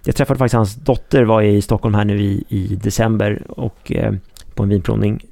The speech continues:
som var, eh, med ett, med ett, eh, i ett sammanhang där det var liksom fokus på biodynamiska producenter från Frankrike och från hela världen. Eh, vilket var väldigt häftigt. Men då fick jag ju, då provade jag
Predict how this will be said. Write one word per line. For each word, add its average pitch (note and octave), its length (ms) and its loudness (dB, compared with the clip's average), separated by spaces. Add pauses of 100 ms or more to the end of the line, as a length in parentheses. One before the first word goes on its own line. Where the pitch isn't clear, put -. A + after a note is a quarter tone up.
som - 180 -8
var, A#2 260 -2 (560)
eh, - 480 -4
med G#2+ 400 -2
ett, - 320 -8
med G2+ 280 -2
ett, - 200 -8
eh, G1+ 220 0 (640)
i - 80 -6
ett - 80 -4
sammanhang G#2 500 2
där G2 120 2
det G2 60 2
var G#2+ 240 2
liksom - 220 -2
fokus A2 400 -2
på - 340 0 (400)
biodynamiska G#2+ 680 2
producenter G2+ 720 2
från G#2+ 180 0
Frankrike G2+ 380 -2
och - 340 -4
från G#2 200 -2
hela G2 200 0
världen. G#2+ 360 0 (580)
Eh, G#2 580 0 (160)
vilket A#2 200 2
var A#2 80 4
väldigt G#2 220 2
häftigt. G#2+ 460 -2
Men C3 120 4
då D3 160 4
fick - 180 0
jag C#3+ 100 4
ju, B2+ 240 4
då C#3 160 2
provade D3 400 4
jag A2 320 4